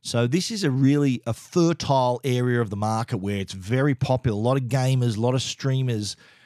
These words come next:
There are a lot of other companies out there that are actually doing pretty well in this space that I think would be looking over their shoulder now thinking, "Whoa, a, a company the size and quality of Rode is now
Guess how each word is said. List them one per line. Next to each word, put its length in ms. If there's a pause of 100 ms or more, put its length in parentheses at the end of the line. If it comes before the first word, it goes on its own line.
(160)
There 160
are 20
a 60
lot 200
of 60
other 180
companies 520
out 180
there 200
that 140
are 140
actually 280
doing 280
pretty 420
well 240
in 140
this 140
space 400
that 120
I 180
think 260
would 100
be 80
looking 260
over 200
their 120
shoulder 360
now 180
thinking, 340
"Whoa, 380 (420)
a, 200
a 80
company 500
the 140
size 560
and 120
quality 520
of 160
Rode 480
is 120
now 380